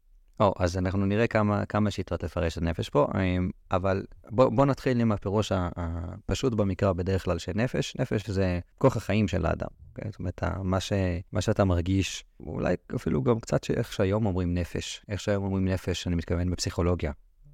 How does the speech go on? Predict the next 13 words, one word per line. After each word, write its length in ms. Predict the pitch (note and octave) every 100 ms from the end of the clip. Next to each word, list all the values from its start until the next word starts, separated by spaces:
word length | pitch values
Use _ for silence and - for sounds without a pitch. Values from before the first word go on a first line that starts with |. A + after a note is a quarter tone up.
| -
לא, 440 | A2+ E2 E2 D#2+ G#2 -
לא 100 | F#2+
בלימוד, 280 | E2 E2 F2+
זאת 100 | F#2
אומרת, 200 | F2 F#2 -
כן, 200 | A2 A2+ -
נפש 420 | A2 B2 - C3+
כמכלול 1200 | - A2 G2+ F#2+ F#2 F2+ - G2+ - G#2 A2 A#2+ A2+
ה-, 640 | G#2+ G2 F2+ E2+ E2+ F2
החוויות 680 | F2 - E2+ F2+ F#2+ G#2 -
החושיות 580 | G2 G2+ - F2+ G2+ F#2
של 180 | F#2 E2
האדם. 260 | D#2 -